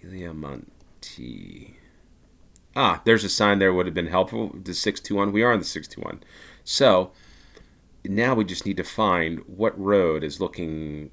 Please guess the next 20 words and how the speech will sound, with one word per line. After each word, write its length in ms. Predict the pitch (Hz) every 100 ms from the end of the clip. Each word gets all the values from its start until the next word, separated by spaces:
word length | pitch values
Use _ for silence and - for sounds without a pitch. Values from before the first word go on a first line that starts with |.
| -
almost 420 | 120 135 104 -
due 140 | 107
southwest. 960 | 98 - 107 90 - 90 101 - - - -
Well, 400 | 101 104 101 -
that's, 400 | - 104 - - - -
I 140 | - -
don't 200 | 131 107
know 160 | - 101
if 140 | 87
that's 320 | 87 80 - 107
it, 240 | 107 - -
but, 240 | 95 - - - - - - - - 50 50 60
uh, 1300 | 60 62 64 57 52 50 50 58 71 117 127 135 117 - - - - - - - - - - - - - -
maybe 260 | 85 131 160
this 300 | 101 82 -
one 180 | 73
here. 520 | 67 - 107 64 55 - - -
Would 220 | - 90 98
this 300 | 120 120 -
be, 600 | 104 92 87 87 85